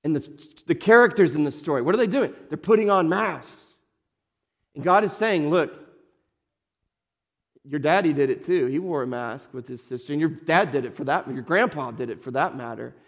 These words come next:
And guess what? I took care of you every time."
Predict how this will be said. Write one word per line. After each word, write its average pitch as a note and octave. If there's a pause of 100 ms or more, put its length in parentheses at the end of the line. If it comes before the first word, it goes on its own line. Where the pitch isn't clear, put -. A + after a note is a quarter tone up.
(140)
And -
guess F#3+
what? G3+ (540)
I -
took -
care B2
of A#2
you A#2+
every B2
time." C3+